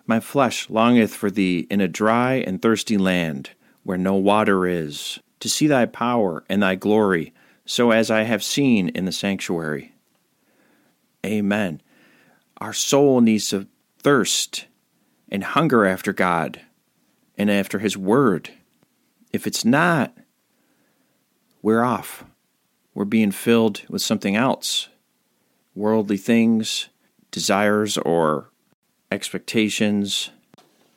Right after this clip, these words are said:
false beliefs. And I love that verse because it says,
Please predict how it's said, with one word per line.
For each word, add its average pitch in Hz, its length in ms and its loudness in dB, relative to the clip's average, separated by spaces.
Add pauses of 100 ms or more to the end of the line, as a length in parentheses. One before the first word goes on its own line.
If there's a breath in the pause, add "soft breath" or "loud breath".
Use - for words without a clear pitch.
(260)
false 98 320 -2
beliefs. 104 640 -4 (1160)
And 101 80 0
I 104 80 4
love 113 220 4
that 107 340 0 (140)
verse 117 400 2
because 98 360 -2
it 85 80 -8
says, 98 300 -2